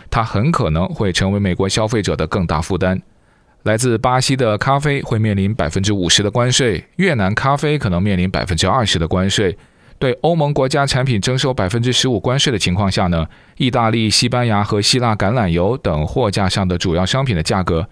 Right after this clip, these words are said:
也可能会上涨。此外，墨西哥是美国的超市里番茄、牛油果这些商品的主要供应商。不过，川普呢，对这些农产品是给予了一些重要的豁免的。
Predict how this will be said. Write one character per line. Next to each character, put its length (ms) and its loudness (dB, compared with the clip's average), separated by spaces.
也 180 0
可 200 -2
能 80 0
会 100 -2
上 220 0
涨。 200 -2
此 140 -2
外， 160 2
墨 160 2
西 100 0
哥 220 -2
是 120 2
美 200 0
国 160 0
的 80 -2
超 260 0
市 160 0
里 180 0
番 320 0
茄、 300 0
牛 240 0
油 180 0
果 220 -2
这 140 0
些 100 0
商 220 0
品 120 -2
的 140 -2
主 160 -4
要 140 0
供 180 0
应 80 2
商。 240 0
不 100 -4
过， 220 0
川 240 0
普 140 -2
呢， 100 0
对 140 -2
这 120 0
些 120 0
农 200 0
产 200 0
品 180 -2
是 160 0
给 160 -2
予 80 0
了 140 0
一 40 0
些 160 0
重 220 -2
要 80 0
的 80 -4
豁 220 0
免 180 0
的。 180 -2